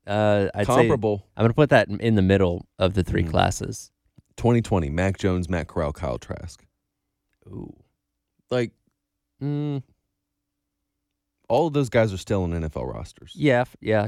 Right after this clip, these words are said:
Speaker 1: definitely. Uh, where, where did Corral end up?
Speaker 2: Ooh, he was with
Speaker 1: Was he with the Patriots?
Speaker 2: he was with the Panthers for a while. I think he's with the Patriots now.
Speaker 1: That's right. And
Speaker 2: Um,
Speaker 1: Trask is backing up Baker down in
Speaker 2: Yeah.
Speaker 1: Tampa.
Speaker 2: Twenty nineteen, Joe Burrow, Jarrett Garantano, whew,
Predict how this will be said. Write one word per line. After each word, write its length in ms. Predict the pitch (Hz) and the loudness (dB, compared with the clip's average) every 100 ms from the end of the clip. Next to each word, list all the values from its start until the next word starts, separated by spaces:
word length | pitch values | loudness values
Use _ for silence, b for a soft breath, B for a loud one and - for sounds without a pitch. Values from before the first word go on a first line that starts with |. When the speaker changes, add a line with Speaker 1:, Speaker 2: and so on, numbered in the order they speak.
| - | -2
Speaker 1:
definitely. 440 | 95 98 95 92 | -4 -2 -4 -2
Uh, 440 | 95 95 95 95 90 | 2 2 2 0 -4
where, 260 | 98 104 | -10 -14
where 200 | 104 104 | -10 -10
did 120 | 117 | -12
Corral 400 | - 101 95 92 | -12 -6 -4 -6
end 160 | - - | -10 -12
up? 160 | 50 - _ - - | -16 -16 _ -20 -12
Speaker 2:
Ooh, 520 | 85 82 78 73 73 73 | -8 -8 -6 -8 -10 -10
he 80 | 98 | -8
was 220 | 95 - | -8 -10
with 180 | 127 - | -12 -12
Speaker 1:
Was 120 | - _ _ _ | -20 _ _ _
he 60 | 143 | -10
with 100 | 147 | -10
the 60 | |
Patriots? 580 | - 120 - 143 139 - | -6 -6 -4 -4 -4 -6
Speaker 2:
he 80 | 117 | -6
was 140 | 110 | -4
with 160 | 95 - | -2 -4
the 80 | - | -4
Panthers 400 | - 98 92 87 | -4 -4 -6 -10
for 140 | - | -6
a 40 | 80 | -4
while. 140 | 80 | -4
I 80 | 78 | -6
think 160 | 101 | -8
he's 100 | 98 | -10
with 100 | 76 | -12
the 60 | - | -10
Patriots 400 | 71 - 57 - | -10 -10 -14 -14
now. 240 | 55 64 76 | -16 -12 -4
Speaker 1:
That's 300 | 95 - - | -4 -4 -14
right. 280 | - - _ _ _ | -18 -20 _ _ _
And 120 | - 98 | -4 0
Speaker 2:
Um, 280 | 90 85 | 0 -4
Speaker 1:
Trask 400 | 80 110 107 - | 2 2 4 0
is 120 | 95 - | -6 -2
backing 340 | 95 - 92 | -2 0 0
up 160 | 92 - _ _ | 0 -4 _ _
Baker 300 | 98 95 92 | -2 0 -2
down 240 | 95 95 | -2 -2
in 200 | 95 98 - _ _ - | -4 -6 -10 _ _ -6
Speaker 2:
Yeah. 120 | 95 | -4
Speaker 1:
Tampa. 280 | - - 113 _ _ _ _ _ _ _ _ _ _ _ | -4 -8 -12 _ _ _ _ _ _ _ _ _ _ _
Speaker 2:
Twenty 240 | - 127 113 | -4 -2 0
nineteen, 380 | 90 - 85 | -2 -4 -6
Joe 180 | 80 107 | -2 -2
Burrow, 400 | 95 95 92 90 | 0 0 0 -2
Jarrett 320 | 82 95 98 | -2 -2 -2
Garantano, 680 | 95 92 87 - 78 76 67 - | -2 -4 -4 -8 -8 -8 -8 -10
whew, 160 | - | -10